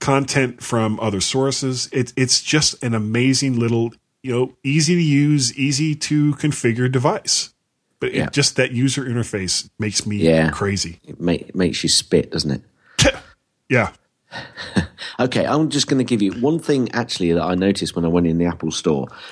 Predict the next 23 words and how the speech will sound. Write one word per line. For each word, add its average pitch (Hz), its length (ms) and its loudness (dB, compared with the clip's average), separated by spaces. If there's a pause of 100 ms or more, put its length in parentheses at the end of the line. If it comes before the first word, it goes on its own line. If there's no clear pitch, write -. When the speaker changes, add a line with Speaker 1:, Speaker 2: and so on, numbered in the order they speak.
Speaker 2:
and 87 100 0
I'm 90 80 0
gonna 90 140 0
give 92 180 -2
you 95 80 2
one 101 220 2
extra 98 320 0
rumor. 82 420 0 (260)
Speaker 1:
Okay. 143 240 0 (220)
Speaker 2:
Um, 85 300 0 (100)
when 110 160 0
I 151 60 2
went 135 180 4
in 110 340 2
the 92 120 2
Apple 98 200 -2
Store, 73 360 -2
they 131 160 2
were 156 80 4
all 110 240 4
in 98 260 2
red 90 260 2
shirts. - 680 -2